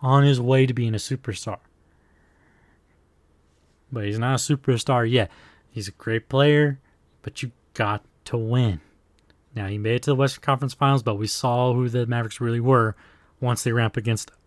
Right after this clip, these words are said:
superstars. So, I mean, th-,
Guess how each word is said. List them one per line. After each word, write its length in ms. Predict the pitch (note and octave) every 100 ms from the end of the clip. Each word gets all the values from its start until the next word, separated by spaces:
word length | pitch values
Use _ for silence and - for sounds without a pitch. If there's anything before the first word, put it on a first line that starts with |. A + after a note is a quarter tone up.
| _
superstars. 800 | - - D#3 - - G2 - - _ _ _ _ _ _ _ _ _ _ _ _ _
So, 340 | - A#2 F2+ F2 _ _ _ - - _ _ _ _ _ _ _ _ _ _ _ _ _ _
I 100 | C#3+
mean, 240 | B2+ C3
th-, 160 | C3+